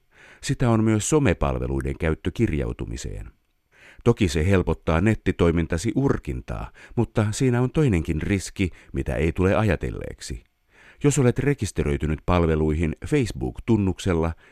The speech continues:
et voi jättää Facebookia, koska muutkin palvelut lakkaisivat toimimasta. Ja jos Facebook jostain syystä sulkee tilisi, lennät ulos muistakin palveluista. Joten ei, en suosittele.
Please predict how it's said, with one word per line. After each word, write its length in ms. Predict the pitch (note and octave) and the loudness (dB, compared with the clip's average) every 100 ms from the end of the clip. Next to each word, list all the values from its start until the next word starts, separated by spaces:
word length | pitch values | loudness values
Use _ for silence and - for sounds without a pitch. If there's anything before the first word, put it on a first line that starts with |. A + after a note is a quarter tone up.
| _ - | _ -2
et 180 | C#3+ - - | 0 0 -2
voi 200 | E2 D#2+ | 2 2
jättää 340 | D2+ E2 - G#2 | 2 -2 -2 -4
Facebookia, 840 | G#2 D#3 A#2+ - D2 C2+ D#2 D2 C2 - - | -2 -2 -2 -4 -4 -4 -2 -2 -4 -12 -6
koska 400 | F#2+ E2 - F#2 - | -2 -2 0 -2 0
muutkin 460 | D3+ D3+ - D2+ C2+ | 0 0 0 -4 -2
palvelut 460 | C#2+ C2 C2 C#2+ | -4 -2 -4 -4
lakkaisivat 540 | E2 - F#2 E2+ G2 - | -4 -2 -4 -2 -6 -2
toimimasta. 680 | C#3 G#2+ C2 G#1+ G1+ - - - _ _ _ - - - | 0 2 0 -8 -12 -14 -18 -20 _ _ _ -20 -20 0
Ja 200 | G2 F#2 - | 2 2 2
jos 260 | E2+ E2+ | 0 0
Facebook 540 | - A#2 A2 D2+ D2 - | 0 0 0 -2 -2 2
jostain 400 | G2 - D#2+ D#2 | 2 2 -2 -2
syystä 280 | D#2+ D2 E2 | -2 -4 -6
sulkee 380 | F2 D#2+ G2+ | -6 -4 -4
tilisi, 540 | F#2+ C3+ A#2+ A2 A#2 A2 _ _ | -2 -2 -2 -2 -4 -6 _ _
lennät 480 | C#2 D2+ C2+ D2+ - | -4 -2 -2 -4 -2
ulos 320 | G2+ G2 F#2 | 0 0 0
muistakin 480 | C3+ B2 - C2+ C2+ | -2 -4 -4 -6 -4
palveluista. 760 | B1 A#1 A#1+ A#1 A1+ - - - _ _ _ _ _ _ - - | -4 -6 -6 -6 -8 -10 -14 -14 _ _ _ _ _ _ -10 0
Joten 360 | D#2+ E2 D#2 D2+ - | 0 2 0 0 0
ei, 360 | B2 C2 G1+ - _ _ - | 2 0 -4 -16 _ _ 0
en 160 | D3 C3 | 0 0
suosittele. 760 | - A#2+ D2 - - C2 G1+ | -2 -4 -4 -8 -12 -10 -10